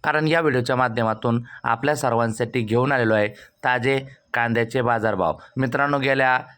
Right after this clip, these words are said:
आठवड्याभरापासून कांद्याच्या बाजारभावामध्ये बऱ्यापैकी तेजी बघायला मिळत आहे. चला मित्रांनो, आपल्या हाती आलेले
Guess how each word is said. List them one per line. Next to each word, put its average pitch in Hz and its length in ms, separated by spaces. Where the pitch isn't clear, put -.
आठवड्याभरापासून 131 1000
कांद्याच्या 135 460
बाजारभावामध्ये 117 840
बऱ्यापैकी 135 600
तेजी 127 240
बघायला 117 460
मिळत 117 360
आहे. 90 160
चला 139 200
मित्रांनो, 139 440
आपल्या 127 360
हाती 123 220
आलेले 123 280